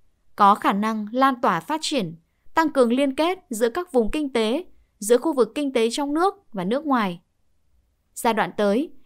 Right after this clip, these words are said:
chính phủ cũng đặt mục tiêu đẩy mạnh xây dựng, phát triển hệ thống kết cấu hạ tầng chiến lược đồng bộ, hiện đại, nhất là hệ thống hạ tầng giao thông,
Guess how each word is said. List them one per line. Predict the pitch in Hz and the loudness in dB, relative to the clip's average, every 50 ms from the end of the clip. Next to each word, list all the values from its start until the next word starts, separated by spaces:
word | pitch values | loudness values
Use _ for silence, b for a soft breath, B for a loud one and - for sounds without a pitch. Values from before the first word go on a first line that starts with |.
| b b b | b b b
chính | - - 294 277 | -2 -2 -2 0
phủ | - 381 349 254 190 180 | 0 0 2 2 2 0
cũng | - - 254 | 0 0 0
đặt | 320 294 240 | 0 0 2
mục | 226 233 220 - - | 2 2 0 0 0
tiêu | 285 302 294 294 240 | 2 2 2 2 2
đẩy | 214 226 185 165 | 2 0 0 -2
mạnh | 185 185 180 185 | -2 -4 -6 -4
xây | - 302 294 262 | -4 -4 -4 -2
dựng, | - 277 240 - - - _ _ _ _ - | 0 0 -2 -2 -4 -10 _ _ _ _ -4
phát | - 392 381 | -2 -2 -2
triển | 381 - 311 208 180 | 0 0 -2 0 0
hệ | 208 233 - | -2 -4 -4
thống | - - 226 208 220 233 | -4 -4 -4 -4 -4 -4
kết | 349 370 370 - | -4 -4 -2 -2
cấu | 233 214 | -2 0
hạ | 262 294 294 - | 0 0 -2 -2
tầng | - - 220 214 208 196 185 | -2 -2 -2 -2 0 -2 -2
chiến | - - 226 254 | 0 0 0 2
lược | 311 320 247 196 | 2 0 0 0
đồng | 202 208 185 175 196 | 0 0 0 2 2
bộ, | 208 202 - - - _ _ _ _ _ - | 2 2 2 0 -6 _ _ _ _ _ -2
hiện | - 269 - - 202 | 0 0 2 2 0
đại, | 214 214 202 - - - _ _ _ _ _ - | 0 -2 -2 -4 -8 -14 _ _ _ _ _ -2
nhất | 254 339 392 370 | 0 2 2 4
là | 269 | 4
hệ | 233 220 160 | 4 2 0
thống | - - 214 202 226 | 0 -2 -2 -2 0
hạ | 254 311 277 - | 0 0 -2 -2
tầng | - - 220 214 208 | -2 -2 -4 -2 -2
giao | 190 - 233 233 | -2 -2 -2 -2
thông, | 233 233 233 240 233 226 202 | -2 -2 -2 -2 -2 -2 -4